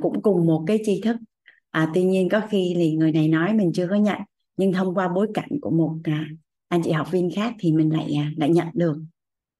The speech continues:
Mình nhận được. Và tất cả những lớp học của tổ chức quýt có một cái điểm rất là đặc biệt cả nhà. À, mình càng an vui á,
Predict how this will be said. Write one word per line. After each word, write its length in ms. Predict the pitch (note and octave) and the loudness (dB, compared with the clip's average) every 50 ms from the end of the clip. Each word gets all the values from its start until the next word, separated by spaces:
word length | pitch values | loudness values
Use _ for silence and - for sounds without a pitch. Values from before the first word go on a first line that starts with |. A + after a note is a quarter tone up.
| _ _ _ | _ _ _
Mình 180 | - D#3+ D3+ D#3 | 0 2 2 2
nhận 220 | D#3 D3+ D#3 D#3 | 2 0 0 0
được. 180 | E3 E3 D#3 D#3+ D#3+ D#3+ - _ _ _ _ _ _ - | 2 2 2 0 -2 -8 -10 _ _ _ _ _ _ -4
Và 300 | - D#3+ D#3+ D#3 D#3 D#3 - | 0 0 2 2 0 0 0
tất 100 | B3+ B3 - | -2 -2 -2
cả 220 | - D#3+ - E2 D3 | -4 -4 -2 -2 0
những 180 | E3 E3 - - | 0 0 0 0
lớp 140 | G#3+ B3 B3 | 0 0 2
học 200 | A#3+ A3+ F3+ D#3+ - | 0 0 -2 -4 -6
của 160 | - - - D3 | -6 -6 -4 -2
tổ 120 | D#3+ C#3+ C#3 | -2 -2 0
chức 120 | G#3+ A3+ A3+ | -2 0 0
quýt 120 | C4+ C4+ C#4 - - | -2 -2 -4 -4 -2
có 120 | G#3 G#3 | 0 2
một 240 | A3+ A#3+ A#3 - - - | 4 4 2 2 0 -2
cái 100 | G#3 G3+ | -2 0
điểm 340 | F#3 F3 F3+ D3+ C#3+ D#3+ F#3+ | 2 2 4 4 2 0 0
rất 180 | - - D4+ D4+ D#4 D#4 | 0 -2 -2 -2 0 0
là 160 | G3 F3 D3+ D3 E3+ | 0 0 0 0 0
đặc 160 | E3+ D#3+ - - | -2 -4 -4 -4
biệt 280 | - E3+ E3+ E3 E3 E3 - | 0 0 2 2 0 -2 -4
cả 120 | - D3 | -2 0
nhà. 340 | E3 F3 F3+ E3 D3 D3+ D#3 - _ _ _ _ _ _ _ _ _ _ _ | 2 2 2 0 0 -2 -6 -12 _ _ _ _ _ _ _ _ _ _ _
À, 460 | - - D#3 D3+ D3+ D3+ D3+ D3+ D3+ D#3 D3+ - _ _ _ - | -6 -4 -2 0 0 -2 -2 -4 -6 -8 -10 -14 _ _ _ 0
mình 160 | E3+ F3 E3 E3+ | 2 2 4 4
càng 220 | F#3+ E3+ E3 D#3+ | 2 2 4 2
an 220 | - F#3 G3 G3 F#3+ | 2 2 2 2 2
vui 360 | F#3+ F#3+ G3 G3+ G3 G3 G3 | 4 4 4 4 4 4 2
á, 160 | G#3 A#3 A#3 | 2 0 -2